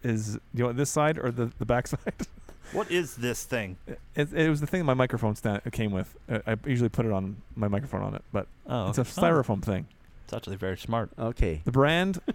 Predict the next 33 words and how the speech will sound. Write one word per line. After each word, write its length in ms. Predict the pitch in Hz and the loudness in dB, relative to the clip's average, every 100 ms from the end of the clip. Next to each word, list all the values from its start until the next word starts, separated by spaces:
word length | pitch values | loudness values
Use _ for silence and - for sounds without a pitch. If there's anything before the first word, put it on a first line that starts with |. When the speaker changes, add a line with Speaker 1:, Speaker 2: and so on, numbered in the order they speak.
| - | -4
Speaker 1:
<laughs> 220 | - - | -8 0
or 80 | 127 | 2
the 80 | 120 | 4
back? 380 | 117 90 - - - - - - - - - - - - - - - - - - - | 4 4 -2 -16 -20 -20 -20 -20 -20 -20 -20 -20 -20 -20 -20 -20 -20 -20 -20 -20 -4
Speaker 2:
What 100 | 120 | 0
do 60 | |
you 60 | 143 | 2
want, 220 | 139 123 | 2 0
Chloe? 280 | - 123 123 - | 2 4 4 -2
You 140 | - 123 | -4 -2
can, 280 | 139 117 117 | 0 -2 -2
you 120 | 127 | -2
can 140 | 131 127 | -2 -2
choose. 140 | - | 2
Speaker 1:
No, 80 | 151 | 4
it's 100 | 135 | 4
Chris, 400 | - 190 123 - | 4 4 4 0
isn't 200 | 131 139 | 0 0
it? 80 | 196 | 4
Or, 120 | 139 | 4
or, 180 | 165 180 | 4 4
are 80 | 175 | 4
you, 300 | 175 190 175 | 4 4 4
you, 220 | 151 156 | 4 2
Mike 240 | 143 139 160 | 4 2 2
and 140 | 151 | 0
Chloe 200 | 143 156 | 2 4
are 40 | 139 | 4
going 140 | 147 | 2
first? 220 | 175 180 | 0 -2
Okay, 100 | - | 0
go. 160 | 117 107 | 2 2
Speaker 2:
Yeah. 200 | 123 107 | 2 -2